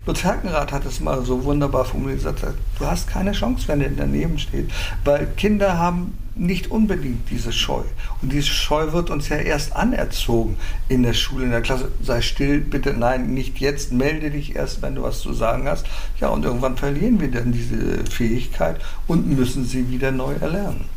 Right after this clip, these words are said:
Du sagst ja, „Achte auf deine Gedanken, sie werden zu Worten. Achte auf deine Worte, sie werden zu deiner Rede. Achte auf deine Rede, sie wird dein Publikum fesseln und begeistern.“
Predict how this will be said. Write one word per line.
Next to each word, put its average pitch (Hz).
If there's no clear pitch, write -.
Du 123
sagst 156
ja, 156
„Achte -
auf -
deine 135
Gedanken, 151
sie 143
werden 127
zu 113
Worten. 123
Achte 143
auf -
deine 117
Worte, 135
sie 117
werden 123
zu -
deiner 101
Rede. 127
Achte -
auf -
deine 104
Rede, 117
sie 110
wird 113
dein 95
Publikum 120
fesseln 113
und 104
begeistern.“ -